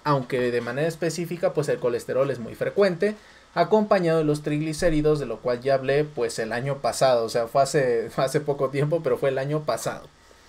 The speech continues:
De cualquier manera, pues, les agradezco que me vayan dejando si tienen alguna pregunta,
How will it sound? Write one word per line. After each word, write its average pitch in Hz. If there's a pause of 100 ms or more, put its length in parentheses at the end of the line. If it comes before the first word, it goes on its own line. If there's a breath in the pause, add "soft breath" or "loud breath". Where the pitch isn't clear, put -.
(600 loud breath)
De 160
cualquier 175
manera, 202
pues, 208 (680)
les 123
agradezco 131
que 156
me 151
vayan 139
dejando 147
si 147
tienen 139
alguna 127
pregunta, 160